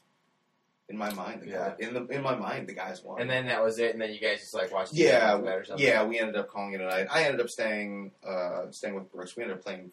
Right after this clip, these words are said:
Speaker 1: fifa
Speaker 2: Yeah.
Speaker 1: on Pay-, PlayStation three. I haven't played video games in probably about a year.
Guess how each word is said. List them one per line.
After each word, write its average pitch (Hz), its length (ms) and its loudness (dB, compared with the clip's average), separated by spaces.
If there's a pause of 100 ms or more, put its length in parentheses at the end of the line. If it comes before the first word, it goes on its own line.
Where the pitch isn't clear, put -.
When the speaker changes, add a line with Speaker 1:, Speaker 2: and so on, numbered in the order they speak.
Speaker 1:
fifa - 420 -2 (480)
Speaker 2:
Yeah. 127 300 4
Speaker 1:
on 101 180 -4
Pay-, 113 260 -4
PlayStation 104 500 -4
three. 101 400 -6 (240)
I - 100 -8
haven't 131 280 -6
played 110 240 -6
video 101 240 -4
games 135 560 -6
in 92 520 -8
probably 98 520 -4
about 92 300 -10
a - 40 -14
year. - 160 -18